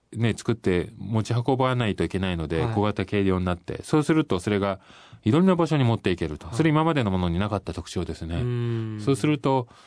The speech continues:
Speaker 1: 今まではプラネタリウムっていう場所を、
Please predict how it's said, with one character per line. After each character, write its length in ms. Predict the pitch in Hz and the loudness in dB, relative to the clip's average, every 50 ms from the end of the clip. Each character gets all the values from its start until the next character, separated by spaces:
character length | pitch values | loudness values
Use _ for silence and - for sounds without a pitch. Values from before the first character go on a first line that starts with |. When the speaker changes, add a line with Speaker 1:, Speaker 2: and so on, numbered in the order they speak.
| - - _ _ _ _ _ | -20 -20 _ _ _ _ _
Speaker 1:
今 220 | - 127 139 147 | -2 0 0 2
ま 140 | 151 156 151 | 2 2 2
で 100 | 139 123 | 4 4
は 180 | 107 101 95 92 | 4 4 2 0
プ 120 | - - | 0 0
ラ 80 | 123 135 | 0 2
ネ 120 | 143 139 | 2 2
タ 120 | - 139 135 | 2 2 2
リ 120 | 135 139 | 2 2
ウ 40 | 131 | 2
ム 60 | 107 | 2
っ 20 | 95 | 0
て 140 | - - 90 | 0 0 0
い 40 | |
う 60 | 90 82 | 2 2
場 140 | 85 85 | 0 -2
所 180 | 85 - 95 90 | -2 -2 0 0
を、 440 | 87 85 82 85 78 - - - | 2 2 0 -2 -2 -4 -8 -14